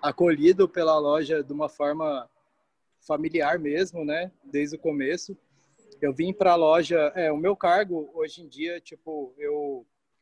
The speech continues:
eu assumi todo o e-commerce da loja, né? E hoje em dia tem o coworking lá dentro, que é onde a gente aluga espaços de mesa de escritório pra galera conseguir compartilhar com a gente ali o nosso clima de trabalho. Então,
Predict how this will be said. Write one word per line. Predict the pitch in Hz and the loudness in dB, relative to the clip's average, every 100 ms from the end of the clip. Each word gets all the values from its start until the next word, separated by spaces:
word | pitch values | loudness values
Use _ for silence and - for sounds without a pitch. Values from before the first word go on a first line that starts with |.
| _ | _
eu | 139 | -8
assumi | 139 - 165 156 165 | -8 -8 -8 -6 -4
todo | 165 156 | -2 -2
o | 175 | -4
e-commerce | 180 170 165 151 - | -2 -4 -4 -10 -4
da | 147 | -2
loja, | 131 127 151 196 - 147 | -2 -2 0 0 -2 -2
né? | 156 165 | -4 -2
E | 143 139 143 | -2 -2 -2
hoje | 143 139 156 | 0 -2 -2
em | |
dia | 139 156 | -4 -4
tem | 156 | -4
o | 147 | -4
coworking | 175 156 147 170 175 160 | -4 -2 0 0 -2 -6
lá | 143 202 | -4 -4
dentro, | 147 170 208 156 | -4 -8 -12 -18
que | - 151 | -14 -10
é | |
onde | 143 147 | -8 -10
a | 139 | -14
gente | 139 - | -14 -8
aluga | 139 143 143 135 - _ _ _ | -8 -4 -4 -4 -6 _ _ _
espaços | 135 - 151 147 - 143 | -10 -4 0 0 -2 -10
de | 147 | -6
mesa | 147 147 139 | -2 -2 -4
de | 131 | -12
escritório | - 156 - 147 170 - | -16 -10 0 2 0 -2
pra | 160 | -4
galera | 147 143 151 151 | -2 -2 -2 -4
conseguir | - 147 143 151 156 | -8 -14 -8 -8 -6
compartilhar | 165 156 160 160 156 143 | -8 -8 -6 -8 -6 -6
com | 143 151 | -4 -4
a | |
gente | 131 151 156 | -6 -8 -6
ali | 147 | -4
o | |
nosso | 143 143 - | -4 -6 -10
clima | 151 147 | -16 -16
de | - | -14
trabalho. | - 147 123 131 185 214 _ _ _ _ _ _ _ _ _ _ | -8 -6 -4 -4 -4 -8 _ _ _ _ _ _ _ _ _ _
Então, | 143 151 151 170 175 175 160 131 | -10 -4 -2 -2 -2 -4 -6 -8